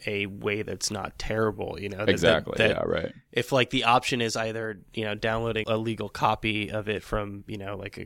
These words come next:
Speaker 1: Comixology or Kindle or whatever versus, like, somebody, <laughs> you know, taking it to a flatbed scanner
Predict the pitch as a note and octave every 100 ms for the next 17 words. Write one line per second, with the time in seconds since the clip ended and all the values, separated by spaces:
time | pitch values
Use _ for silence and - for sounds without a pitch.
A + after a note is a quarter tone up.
0 | - - G2+ G2 - G2+ G2 G2 G2 F#2+
1 | F#2+ - C#3+ C3 G#2+ G#2+ G#2 G2 G2+ G#2
2 | G#2+ - G2+ - A#2 - B2+ - - -
3 | - - - - D3+ - F#3 D3 F#3 -
4 | C#3 D3 C#3 - B2 - B2 A#2 B2 A#2+
5 | - B2+ B2+ B2